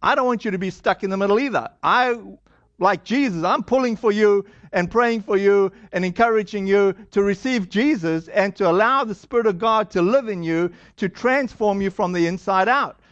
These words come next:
Uh, it's an awesome thing. Uh, and then we can agree with the Apostle Paul and say, "Oh, death, where is your sting?"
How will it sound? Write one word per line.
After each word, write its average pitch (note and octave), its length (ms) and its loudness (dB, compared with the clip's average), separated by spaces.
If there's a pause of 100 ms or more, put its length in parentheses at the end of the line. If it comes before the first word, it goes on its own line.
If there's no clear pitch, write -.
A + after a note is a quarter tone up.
(140)
Uh, E3+ 420 2
it's F3 180 -6
an F3+ 80 -6
awesome G#3+ 340 -2
thing. A3 380 -4 (480)
Uh, F3 300 0 (360)
and F#3 200 0
then C#4 280 2
we G#3 100 0
can G3 180 -4
agree F3+ 580 0 (240)
with E3 380 -2
the E3 200 -2
Apostle E3 380 -2
Paul F3 440 -2
and C#3+ 140 -8
say, D3 360 0 (280)
"Oh, D#3+ 100 0
death, E3+ 400 0 (380)
where F#3+ 300 2
is E3+ 160 0
your D3+ 140 -2
sting?" B2 540 -6